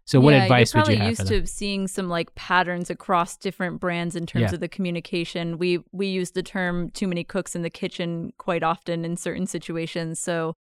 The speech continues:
Speaker 2: I'm curious, what sorts of, yeah, what sorts of challenges have you dealt with there?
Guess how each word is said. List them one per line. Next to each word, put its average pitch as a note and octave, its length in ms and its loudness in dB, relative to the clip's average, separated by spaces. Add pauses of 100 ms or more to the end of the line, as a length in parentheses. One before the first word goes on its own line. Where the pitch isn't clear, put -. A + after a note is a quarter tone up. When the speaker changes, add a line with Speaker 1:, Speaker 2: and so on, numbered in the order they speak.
(220)
Speaker 2:
I'm G#3 180 2
curious, A3 500 0
what F#3+ 160 -2
sorts F#3 280 -6
of, F3 220 -6
yeah, G3+ 220 2
what E3+ 180 -4
sorts G3+ 160 -8
of G3 80 -4
challenges F#3+ 400 -4
have F3 160 -8
you E3 80 -4
dealt E3+ 220 -6
with - 180 -10
there? - 240 -8